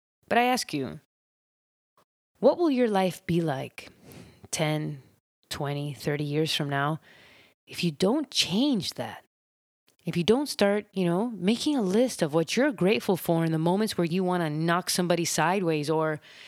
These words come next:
you're so upset and hurt and, uh, about something.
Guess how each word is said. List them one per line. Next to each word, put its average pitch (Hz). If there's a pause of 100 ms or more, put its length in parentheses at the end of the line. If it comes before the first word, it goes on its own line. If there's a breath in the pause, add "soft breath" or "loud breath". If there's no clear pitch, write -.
(120)
you're 170
so 196
upset 190
and 151
hurt 220
and, 170
uh, 127 (160)
about 156
something. 151